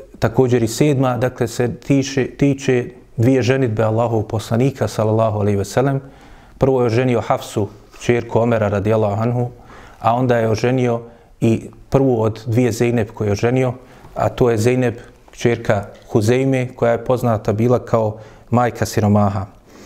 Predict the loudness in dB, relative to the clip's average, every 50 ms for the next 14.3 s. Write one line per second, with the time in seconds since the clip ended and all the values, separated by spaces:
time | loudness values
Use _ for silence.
0 | -20 -20 -20 -20 -20 -20 -20 -20 -20 -20 -10 -4 0 2 2 4 2 2 0 0
1 | 2 2 2 2 2 0 -2 0 0 0 0 0 0 0 0 0 0 0 0 0
2 | 0 -2 -2 0 0 0 0 0 -2 -4 -2 -2 0 0 0 0 0 0 0 0
3 | 0 0 -2 -4 -6 -12 -20 -20 -20 -20 -20 -20 -20 -18 -6 -2 -2 -2 0 0
4 | 0 0 0 -2 -4 -8 -14 -20 -20 -20 -20 _ -20 -20 _ _ _ _ -20 -20
5 | -16 -4 0 0 2 2 2 0 0 0 0 0 0 2 0 0 0 0 0 0
6 | 0 0 0 0 0 -2 -2 -2 -2 -4 -6 -8 -14 -4 0 0 2 2 2 2
7 | 2 2 2 0 0 -2 -2 0 2 0 0 0 -2 -4 -6 -6 -8 -6 -2 0
8 | 0 0 0 -2 -2 -4 -6 -6 -8 -14 -20 -20 -20 -20 -14 -6 -4 -4 -2 0
9 | 0 0 0 -2 -6 -14 -20 -20 -20 -20 -20 -20 -20 -20 -16 -6 -2 0 2 2
10 | 2 2 0 -2 -4 -8 -4 0 2 2 2 2 0 -2 0 0 0 0 0 2
11 | 2 2 2 2 2 2 2 2 2 0 0 0 -2 -6 -12 -20 -10 -4 -2 0
12 | 0 0 0 -2 -2 -2 0 0 0 0 0 0 -2 -2 -2 -4 -4 -2 -2 -2
13 | 0 0 2 2 2 0 -2 -4 -4 -6 -4 -4 -6 -4 -4 -6 -4 -2 0 0
14 | 2 2 0 0 -2 -6